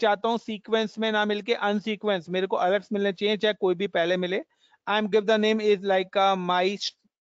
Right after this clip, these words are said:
S T O R A G E storage A L A R T alert। So I am just give the my S N S service name और मैं चाहता हूँ कि मेरे पास मेल, यानी कि डिस्प्ले नेम का मतलब है मेरे पास मेल किस नाम से आया, तो मैं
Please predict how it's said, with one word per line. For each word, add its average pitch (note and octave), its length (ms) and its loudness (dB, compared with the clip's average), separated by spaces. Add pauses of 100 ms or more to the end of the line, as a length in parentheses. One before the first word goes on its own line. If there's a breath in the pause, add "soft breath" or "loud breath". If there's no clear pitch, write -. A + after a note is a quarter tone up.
(880)
S F#3+ 240 0 (100)
T F#3+ 120 -8 (280)
O E3 140 -2 (240)
R E3 340 0
A D#3+ 160 -4
G D3 220 -10 (160)
E - 20 -4
storage F#3 640 0 (160)
A E3+ 160 -2 (160)
L E3 180 -2
A D#3 140 -8 (140)
R C#3 60 -4
T D3+ 160 -8
alert। A#2 240 -8 (440 soft breath)
So G3+ 100 2
I G#3+ 80 4
am A3 80 0
just G3+ 220 0
give G3+ 180 2
the A#3 220 2
my A3 80 4 (160)
S F#3+ 180 -2
N A3 200 2
S A3 120 -4
service G#3 380 2
name A3 140 -2 (160)
और F3+ 180 2
मैं A3 60 2 (100)
चाहता G#3 200 2
हूँ A#3+ 100 0
कि A#3+ 80 -2 (100)
मेरे A3 180 4
पास A3+ 160 4
मेल, F#3 460 2 (680)
यानी F#3 240 0
कि G#3 100 -2 (120)
डिस्प्ले A3 320 0
नेम G#3+ 320 0
का G#3+ 120 4
मतलब G3+ 280 2
है A3 80 4
मेरे G3+ 280 4 (140)
पास G3+ 220 2
मेल G3 380 2
किस G#3 240 -4
नाम G3 240 0
से G3+ 120 -2
आया, G3+ 120 2
तो G#3+ 120 -4
मैं G3 140 -2